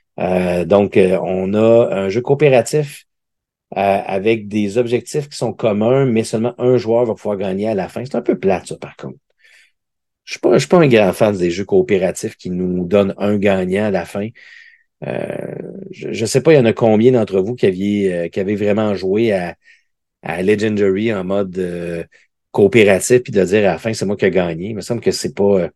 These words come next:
c'est pas grand-chose d'extraordinaire, malgré qu'on joue tout le temps un peu. Mais, euh, voilà, puis il semble avoir une façon, euh, il y a des sleeves un peu spéciales pour, euh, euh, pour le fonctionnement. En tout cas, c'est des sleeves, euh, dans lesquels on met des cartes de couleur et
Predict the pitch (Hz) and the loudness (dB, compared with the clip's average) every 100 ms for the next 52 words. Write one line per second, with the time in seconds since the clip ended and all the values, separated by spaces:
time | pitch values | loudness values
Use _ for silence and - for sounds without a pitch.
0 | _ - _ _ _ - - 104 101 95 | _ -20 _ _ _ -10 0 2 2 0
1 | 117 110 95 - 98 87 107 127 110 123 | 0 0 0 0 -2 -2 -2 -2 -2 -4
2 | 123 101 - - 131 123 - - - - | -4 -6 -6 -4 -2 -2 -4 -8 -12 -20
3 | - - 113 131 131 123 117 113 110 104 | -10 2 6 8 8 8 8 6 4 0
4 | 98 _ _ _ _ - _ _ _ _ | -4 _ _ _ _ -20 _ _ _ _
5 | _ - 127 127 143 143 127 127 113 185 | _ -10 2 6 8 6 2 -2 0 2
6 | 175 143 185 160 113 - 196 165 170 143 | 4 4 4 4 0 -2 -4 -2 -4 -2
7 | 107 95 110 110 120 - 95 233 113 - | -2 -2 -2 -2 -2 -2 -4 -2 -4 -4
8 | 262 247 - 120 95 - 117 123 123 - | -8 -8 0 2 2 0 0 0 -2 -2
9 | 185 90 87 _ - - _ _ - 85 | 0 0 -4 _ -20 -20 _ _ -6 -6
10 | - 101 98 87 117 107 - 98 92 107 | -4 0 0 2 0 0 0 0 0 0
11 | 135 101 - 101 92 101 101 95 - - | 0 -2 0 0 0 -6 -6 -4 -2 -2
12 | 135 98 95 92 92 95 127 107 113 104 | 0 2 2 2 -2 -2 -2 0 -2 -2
13 | 90 117 101 92 - 92 104 107 90 | -2 -2 -2 -6 -4 -2 -2 -2 -4